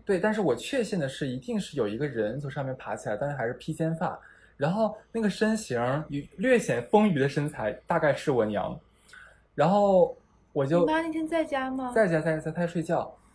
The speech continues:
Speaker 1: 然后我就说：“妈妈，妈妈，妈妈。”我想，我想喊她，因为我想，哎，她正好醒着的话，
Speaker 2: 对啊。
Speaker 1: 跟我聊会儿天儿什么的，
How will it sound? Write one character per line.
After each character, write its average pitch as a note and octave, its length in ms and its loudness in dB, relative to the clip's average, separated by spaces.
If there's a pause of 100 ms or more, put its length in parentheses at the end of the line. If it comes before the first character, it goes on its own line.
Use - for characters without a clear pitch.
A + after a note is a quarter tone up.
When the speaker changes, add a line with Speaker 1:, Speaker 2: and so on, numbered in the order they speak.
(320)
Speaker 1:
然 E3 140 2
后 E3+ 80 4
我 C#3 40 0
就 C3+ 60 -6
说 D#3 140 -2
：“妈 E3 80 0
妈， F3 140 0
妈 F3 120 -2
妈， F3+ 240 -4 (460)
妈 D#3+ 120 2
妈。” D#3 260 0 (160)
我 D3+ 60 -4
想， F3 140 4
我 D3 80 -2
想 F3 100 2
喊 A#2 360 -6
她， B2+ 320 -4
因 E3+ 80 0
为 G3+ 80 0
我 F3 80 4
想， D3 160 0
哎， C#3 80 2
她 E3 160 -4
正 G#3 100 0
好 A3 80 0
醒 C3 240 -6
着 A#2 60 -2
的 C3+ 100 0
话， C#3+ 160 -4
Speaker 2:
对 F4+ 100 -2
啊。 F3 40 2
Speaker 1:
跟 D3+ 80 4
我 A#2+ 60 0
聊 A#2 120 -2
会 C#3+ 60 0
儿 A#2+ 60 0
天 B2 180 -2
儿 C3 100 0
什 B2+ 60 -8
么 A2 160 -10
的， G2+ 120 -6